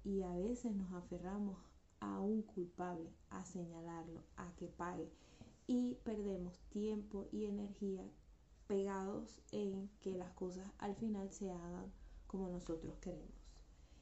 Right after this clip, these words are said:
Y sí es cierto que tú no eres culpable, pero sí eres responsable en la adultez de desligarte de eso. Antes de pasar al ejercicio mental, que pensabas que no había, pues obviamente que lo hay.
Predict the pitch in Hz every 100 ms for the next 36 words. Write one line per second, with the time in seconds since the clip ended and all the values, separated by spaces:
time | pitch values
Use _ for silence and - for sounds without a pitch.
0 | - - - - - 277 254 269 269 320
1 | 294 311 302 269 214 214 247 247 - 196
2 | - 240 196 175 - - - - - 226
3 | 208 208 208 208 226 233 240 214 202 220
4 | 208 196 180 180 180 180 208 220 - -
5 | - - - - 208 185 185 175 160 170
6 | 180 - 165 - - - - - - -
7 | - - - - 233 285 320 302 247 220
8 | 214 240 262 214 196 190 226 226 185 180
9 | 180 - - - - 170 165 170 - -
10 | - 170 165 170 247 196 - - - -
11 | - - - 151 147 - 185 170 170 190
12 | 196 190 - 240 185 -